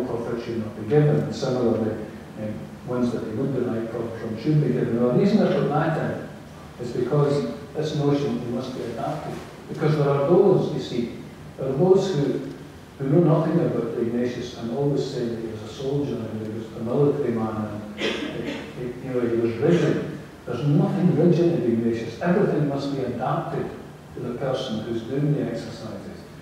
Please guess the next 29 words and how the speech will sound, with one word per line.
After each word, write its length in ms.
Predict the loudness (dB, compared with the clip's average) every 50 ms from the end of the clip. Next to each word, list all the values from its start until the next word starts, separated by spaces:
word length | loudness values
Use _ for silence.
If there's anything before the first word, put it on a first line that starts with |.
| -4 2
These 180 | 4 6 6
are, 140 | 6 4 2 0
it's 120 | -2 -2
not 180 | 0 0 0 0
a 40 | -2
series 560 | -4 -2 0 2 2 2 4 2 2 2 2
of 180 | 0 -4 -4 -8 -10 -12 -14 -14 -16 -16 -18 -18 -18 -18 -16 -6 0 2
loops 240 | 2 2 2 0
that 120 | -2 -4 -4
you 40 | -4
have 140 | -4 -4
to, 400 | -4 -2 0 0 0 -2 -4 -8 -10 -10
or 80 | -10 -6
hoops 300 | -4 0 0 0 0 -2
that 80 | -4 -6
you 80 | -6
have 180 | -6 -6 -6 -6
to 60 | -6 -4 0
jump 220 | 2 2 2 2 2 0
through. 280 | -2 -4 -4 -4 -6 -8 -10 -14 -16 -16 -16 -18 -18 -16 -18 -18 -16 -16 -16 -16 -16 -16 -14 -12
It's 140 | -10 -6 -4
a 180 | -4 -2 0
journey. 480 | 4 6 6 8 8 6 6 4 2 0 -2 -6 -10 -12 -14 -14 -16 -18 -18 -18 -18 -18 -20 -18 -20 -20 -18 -18 -18 -18 -16 -14
It's 80 | -10 -6
a 120 | -4 -2
journey 300 | 0 2 4 6 6 8 6
of 220 | 6 4 2 0
discovery, 640 | 0 -2 -4 -4 -2 0 2 2 2 2 0 -2 -4 -6 -8 -12 -14 -16 -18 -18 -18 -18 -18 -18 -20 -20 -18 -18 -18 -20 -20 -20 -20 -18 -18 -18 -18 -16 -12 -8
gradually 640 | -4 -2 0 0 0 0 0 2 2 4 4 4 2